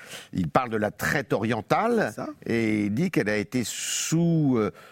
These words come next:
Speaker 1: euh, regardée, sous-estimée par rapport à ce qu'a été la traite occidentale.
Speaker 2: C'est ça, il parle de l'empire du Nakem et de la
Speaker 1: Voilà.
Speaker 2: dynastie des Saïfs,
Speaker 1: Ouais.
Speaker 2: de devoir de violence.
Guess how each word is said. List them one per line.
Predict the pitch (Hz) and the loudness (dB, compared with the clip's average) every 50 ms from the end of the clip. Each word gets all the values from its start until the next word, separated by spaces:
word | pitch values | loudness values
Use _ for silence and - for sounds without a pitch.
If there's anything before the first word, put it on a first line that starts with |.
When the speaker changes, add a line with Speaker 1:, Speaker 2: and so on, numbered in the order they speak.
| - _ - | -20 _ -4
Speaker 1:
euh, | - 95 95 98 95 | -2 0 0 0 0
regardée, | 80 117 123 107 120 107 113 139 190 208 | 0 0 0 0 0 -2 0 0 -2 0
sous-estimée | - - 143 131 110 123 117 - - - 117 123 170 185 | 0 0 0 0 0 0 -2 -2 -2 -2 -2 0 0 0
par | - 131 - | 0 -2 -2
rapport | 95 98 - - 139 135 110 | 0 -2 0 0 0 0 0
à | 101 | -2
ce | - - | -2 -2
qu'a | - 98 | -2 -2
été | 92 - 123 127 | -2 -2 -2 -2
la | 107 95 - | -2 -2 -2
traite | - - 101 - | -4 -6 -4 -4
occidentale. | 104 - - - 85 92 - - | -6 -8 -8 -6 -4 0 0 0
Speaker 2:
C'est | - - | 0 0
ça, | - 135 175 269 214 | 0 0 0 2 0
il | 143 - | 0 2
parle | - 139 131 135 127 | 2 2 2 4 2
de | 127 117 | 2 4
l'empire | 123 127 127 123 - 139 131 120 | 4 2 0 2 4 4 4 4
du | 113 117 | 4 2
Nakem | 113 113 113 - - 131 156 196 202 156 | 2 2 0 0 0 2 2 4 2 2
et | |
de | 120 120 | 2 2
la | 113 | 2
Speaker 1:
Voilà. | 104 90 104 123 | 2 0 0 -2
Speaker 2:
dynastie | 120 - - - - 139 | -4 -6 -4 -2 0 2
des | 120 117 107 | 2 2 0
Saïfs, | - - - 135 117 139 233 330 - - - - - - - 78 | 0 0 0 2 4 6 6 6 4 2 -4 -14 -16 -14 -8 -4
Speaker 1:
Ouais. | 78 87 - | -4 -2 0
Speaker 2:
de | - 123 123 | 2 2 4
devoir | 120 135 131 123 131 123 123 | 6 6 4 4 2 2 2
de | 127 120 | 2 4
violence. | 113 120 147 247 370 392 | 4 4 4 4 2 2